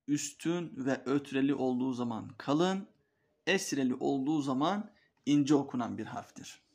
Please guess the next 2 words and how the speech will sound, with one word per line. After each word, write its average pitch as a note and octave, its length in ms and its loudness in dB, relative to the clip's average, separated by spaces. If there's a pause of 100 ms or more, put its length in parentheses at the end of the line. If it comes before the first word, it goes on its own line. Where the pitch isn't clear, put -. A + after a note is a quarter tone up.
(1300)
Vulide, F3+ 1900 6 (340)
vulide, D3 840 6